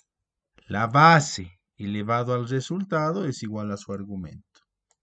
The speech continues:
Siguiente paso. Este diez a la menos uno se convierte en uno sobre diez,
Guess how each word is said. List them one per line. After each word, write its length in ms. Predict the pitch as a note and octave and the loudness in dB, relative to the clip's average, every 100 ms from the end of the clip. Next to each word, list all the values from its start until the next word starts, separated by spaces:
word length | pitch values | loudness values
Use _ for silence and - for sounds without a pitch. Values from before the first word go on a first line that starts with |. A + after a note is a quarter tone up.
| _ _ _ _ _ _ | _ _ _ _ _ _
Siguiente 560 | - C#3+ D3+ E3 D#3+ | -10 -6 -2 -2 -4
paso. 480 | F3 F#3+ F#3+ - - _ _ _ _ _ _ _ _ _ _ _ _ _ | -2 -2 -2 -6 -16 _ _ _ _ _ _ _ _ _ _ _ _ _
Este 300 | B2+ C3 C#3+ | -6 -4 -2
diez 240 | C3+ C#3+ | 0 0
a 20 | D3+ | 0
la 140 | D3+ | 0
menos 340 | D3+ D#3+ E3 | 0 0 -2
uno 420 | D#3 D#3 E3 G#3 - _ _ _ | -2 -2 -2 -2 -6 _ _ _
se 180 | - A#2 | -14 -14
convierte 460 | - A#2+ B2 B2+ C3+ | -8 -6 -4 -4 -4
en 100 | B2 | -6
uno 240 | C3+ C3 B2+ | -6 -6 -4
sobre 340 | C3+ C3+ D#3+ | -6 -6 -4
diez, 460 | F3+ F#3 E3+ - | -2 -4 -6 -16